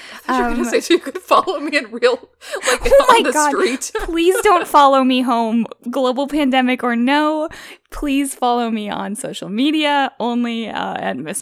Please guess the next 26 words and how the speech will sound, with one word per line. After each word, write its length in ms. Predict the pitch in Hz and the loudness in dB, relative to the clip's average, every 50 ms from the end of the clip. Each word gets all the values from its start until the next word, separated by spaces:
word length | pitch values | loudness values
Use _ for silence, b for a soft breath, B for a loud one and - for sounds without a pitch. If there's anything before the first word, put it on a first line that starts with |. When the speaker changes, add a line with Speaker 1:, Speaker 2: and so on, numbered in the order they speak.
| - - - | -12 -14 -16
Speaker 2:
Marceau. 460 | - - - - 107 143 165 214 - B B B B B B B _ | -16 -14 -14 -12 -12 -12 -12 -12 -14 B B B B B B B _
Um, 440 | - 190 185 175 165 175 170 196 - _ _ _ _ _ _ _ _ - - - - _ _ _ | -6 -4 -4 -4 -6 -8 -10 -12 -14 _ _ _ _ _ _ _ _ -18 -16 -16 -16 _ _ _
and 680 | - 247 240 233 233 233 233 233 233 233 233 240 254 - - | -6 -4 -4 -4 -4 -4 -4 -6 -6 -6 -4 -6 -6 -6 -6
I 80 | 392 494 | -4 -4
don't 120 | 571 587 | -2 -2
know 100 | 605 539 | 0 0
what 100 | 403 302 | 0 0
else. 300 | 254 233 247 - - - - | 0 0 -2 -4 -8 -8 -6
Um, 320 | - 254 240 233 240 240 - - _ - | -4 -4 -4 -4 -6 -8 -10 -12 _ -14
you 100 | 202 - | -12 -10
can 180 | - 196 185 | -10 -10 -10
play 340 | - - 180 175 180 185 180 _ | -8 -6 -4 -4 -4 -6 -6 _
Mortal 280 | - 208 196 185 175 180 | -8 -6 -4 -4 -6 -6
Kombat, 480 | - 190 180 175 196 185 196 247 269 - _ - | -4 -6 -6 -4 -4 -4 -4 -4 -6 -8 _ -6
uh, 260 | 196 190 190 185 185 170 | -4 -4 -4 -4 -4 -6
is 140 | 185 - - | -8 -8 -6
out 200 | 87 - - - | -6 -6 -6 -8
now. 400 | 190 220 254 302 339 339 359 370 - - | -8 -8 -6 -8 -8 -8 -10 -12 -12 -12
Um, 380 | 202 196 190 185 180 185 180 - | -10 -10 -10 -10 -12 -12 -14 -14
you 160 | - 190 180 - | -14 -14 -14 -14
can 220 | - 185 180 170 | -12 -12 -10 -6
watch 460 | 175 170 160 180 - - - - - _ _ _ _ _ _ _ _ _ | -6 -4 -4 -6 -8 -10 -16 -20 -20 _ _ _ _ _ _ _ _ _
executive 480 | - 214 214 208 190 190 214 202 196 - | -12 -10 -8 -8 -8 -8 -8 -8 -8 -8
producer 380 | - 214 196 190 196 - 196 190 | -8 -8 -6 -6 -6 -8 -8 -8
Dick 240 | 208 190 180 185 - | -8 -8 -10 -8 -8
Wolf's 380 | 196 185 190 190 190 - - | -6 -6 -6 -6 -8 -10 -12